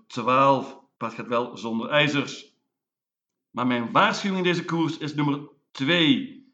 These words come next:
Emmanuel Co van Daniel Weijersteen. Het paard heeft heel veel pech gehad met de loting, maar nu eindelijk een prima nummer. Het paard is snel van start en krijgt geheid een mooi parcours. Wellicht de rug van de favoriet.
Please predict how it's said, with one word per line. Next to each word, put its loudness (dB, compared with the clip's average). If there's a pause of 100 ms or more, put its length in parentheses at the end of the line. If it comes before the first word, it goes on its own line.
(120)
Emmanuel 2
Co 2
van -2
Daniel 2
Weijersteen. 0 (760)
Het -20
paard -4
heeft -8
heel 0
veel -2
pech 0
gehad -4
met -2
de 0
loting, 4
maar 6
nu 2
eindelijk -2
een -4
prima 2
nummer. 6
Het -12
paard -6
is -8
snel 6
van 6
start 0 (540)
en -4
krijgt -6
geheid 0
een 0
mooi 2
parcours. -2 (240)
Wellicht 0
de -4
rug -2
van 0
de -6
favoriet. 2